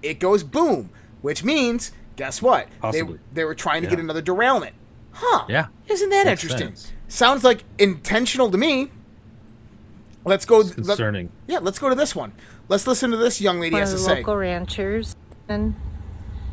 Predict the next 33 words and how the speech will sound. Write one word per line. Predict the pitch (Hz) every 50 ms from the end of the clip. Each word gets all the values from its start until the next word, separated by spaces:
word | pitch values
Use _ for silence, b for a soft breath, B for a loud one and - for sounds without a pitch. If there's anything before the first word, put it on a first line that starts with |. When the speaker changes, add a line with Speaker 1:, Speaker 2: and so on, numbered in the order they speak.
| B B B B B - - - -
Speaker 3:
hey, | - - 311
everybody, | 302 294 294 294 233 262 254 254 254 254 247 240
this | 226 240 233 - -
is | 233 220
Doll | - - 208 208
Arnson | 208 202 208 208 202 - - 220
with | 208 202 196 196 -
the | 202 185 180
Alaska | 175 175 170 175 175 - - 185
Patriot | 180 - 196 180 170 - - 190 180 - -
Network. | 180 180 - - 90 87 - - B B B B B B B B B B B -
I | - 214 208 226 233 233 233 233 240 240 233 233 233 - - - - - -
am | 214 220 214 214 214 214 208
visiting | 180 208 233 247 - - 262 233 254 240 240 226 220 214 196 180 180
California, | - 226 226 220 220 220 - 233 247 285 302 247 165 151 160 175 B B B B B B B B B -
and | - 202 208 202 202 202 202 202
I | - - 208
am | 202 208 208 208 202 202
here | - - 226 214 214 214 214
with | 208 208 202 -
one | 214 202
of | 202 196 190
the | 185 190
local | 185 190 190 - 214 208
ranchers. | 202 190 180 180 175 180 - - - 190 196 214 226 226 - - - - B B B B B B B B B B -
And | 190 202 202
I | 208 208
was | 202 202 196
brought | - - 240 247 285 302
out | 302 294 285 - -
to | - 262 233
this | 202 202 185 - -
field | - - - 294 294 254 214 196 185 180 180 185 180